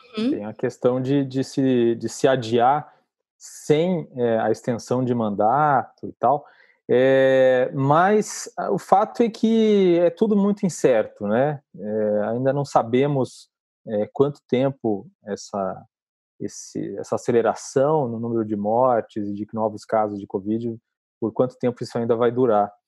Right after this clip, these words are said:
Speaker 2: É, mas é uma coisa que deve tá, deve estar no radar dos, das autoridades, né? Não é uma, não é uma possibilidade que se deva descartar, não.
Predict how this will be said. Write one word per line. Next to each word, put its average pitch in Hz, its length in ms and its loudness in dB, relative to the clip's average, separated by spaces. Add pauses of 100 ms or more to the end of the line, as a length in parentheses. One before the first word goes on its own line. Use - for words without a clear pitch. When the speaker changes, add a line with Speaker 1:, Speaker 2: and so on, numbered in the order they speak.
(380)
Speaker 2:
É, 110 380 2
mas 117 260 0
é 135 60 4
uma 147 160 2
coisa 147 260 2
que 165 140 -10
deve 165 260 0
tá, 175 460 0
deve 135 400 -2
estar 156 240 -2
no 175 100 -4
radar 175 460 0
dos, 113 180 -4
das 107 220 -2
autoridades, 98 640 -4
né? 104 260 -10
Não 117 200 -8
é 123 60 -4
uma, 160 360 -4
não 147 160 -8
é 139 40 -4
uma 160 120 -2
possibilidade 156 640 -4
que - 60 -20
se - 100 -12
deva 151 240 -2
descartar, 147 480 -8
não. 107 200 -12